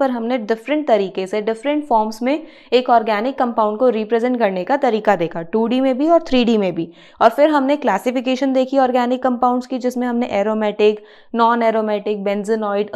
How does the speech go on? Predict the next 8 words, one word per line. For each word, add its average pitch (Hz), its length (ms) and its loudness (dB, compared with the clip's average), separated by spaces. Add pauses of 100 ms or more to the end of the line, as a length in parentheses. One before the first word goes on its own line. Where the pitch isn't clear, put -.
असाइक्लिक, 208 580 0
ओपन, 208 420 -2
साइक्लिक 214 440 -2
सारे 220 280 -2
ग्रुप्स 214 220 -6
को 208 100 -6
स्टडी 190 340 -2
करा, 247 240 4